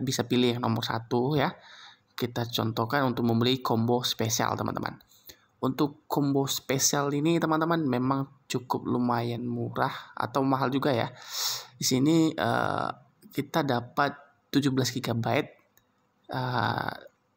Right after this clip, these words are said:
tiga ratus menit telepon ke semua operator, empat ratus S M S dengan harga ya delapan puluh tiga ribu teman-teman.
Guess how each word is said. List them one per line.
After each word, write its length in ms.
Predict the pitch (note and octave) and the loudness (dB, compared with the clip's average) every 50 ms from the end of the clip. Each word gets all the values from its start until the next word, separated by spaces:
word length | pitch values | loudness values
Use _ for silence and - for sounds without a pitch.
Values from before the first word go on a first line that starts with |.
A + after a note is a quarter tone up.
| _ _ _ _ | _ _ _ _
tiga 320 | - C#3 C3+ C#3 C3+ B2 | 0 0 2 2 2 0
ratus 240 | A#2+ A#2 - - C3 | 0 0 0 2 2
menit 480 | A#2+ A#2+ B2+ C#3 - - _ _ _ _ | 4 4 2 2 -2 -6 _ _ _ _
telepon 400 | - A#2+ A#2+ A#2 C3+ D3+ D3 C#3+ | -2 -2 0 2 2 2 2 0
ke 160 | - - B2+ | -2 -4 -2
semua 400 | - C3 B2 A#2+ A#2+ A#2 A#2 A#2 | 0 2 2 2 2 2 0 0
operator, 540 | - - A#2 A2+ A#2 C3 C#3+ E3+ - - - _ - - - - _ - | 0 -2 -2 0 0 0 0 0 -2 -6 -14 _ -20 -20 -20 -20 _ -4
empat 240 | _ D3 C3+ C3 | _ 0 0 0
ratus 240 | A#2 B2+ B2 - B2+ | 0 0 0 0 -2
S 80 | B2+ C3 | -2 0
M 160 | B2+ B2 C3+ | 0 2 2
S 240 | D#3+ E3+ D#3+ - - - | 2 0 0 -4 -8 -2
dengan 240 | - C3+ C#3 C3 B2+ | 0 2 2 2 2
harga 640 | C3 B2+ C3 B2 B2 B2 B2 - - B2+ C3 B2+ - - - | 0 0 -2 -2 -2 -4 -4 -4 -2 -2 0 -2 -2 -2 0
ya 240 | E2 A#2 D#3 F3 - - - - - - - - - - - - _ | 0 0 0 -2 -6 -12 -18 -18 -18 -18 -20 -20 -20 -20 -20 -18 _
delapan 400 | - - B2+ C3+ C3+ - C#3+ C#3 | -2 0 0 2 2 0 0 0
puluh 160 | - D3 C#3+ | 2 2 2
tiga 320 | C#3 - C#3 C3+ C3+ C3+ C3+ | 2 2 0 2 2 2 2
ribu 320 | C3 B2+ B2+ C3 C3 B2+ | 2 2 2 2 0 0
teman-teman. 640 | B2+ - A2+ A2+ A2 - - - A#1 - - C3+ C3 | 0 0 0 0 0 0 -2 -2 -4 -4 -8 -12 -14